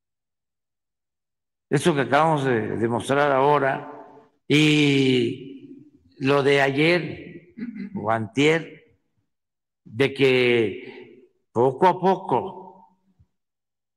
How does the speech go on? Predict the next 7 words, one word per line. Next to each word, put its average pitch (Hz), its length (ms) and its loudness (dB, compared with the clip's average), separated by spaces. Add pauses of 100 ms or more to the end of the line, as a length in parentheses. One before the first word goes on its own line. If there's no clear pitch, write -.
(420)
nos 101 300 -8
está 127 380 -2
costando 131 680 0
porque 95 840 -10 (340)
nos 98 280 -4
dejaron 123 720 2 (1400)
una 120 1300 0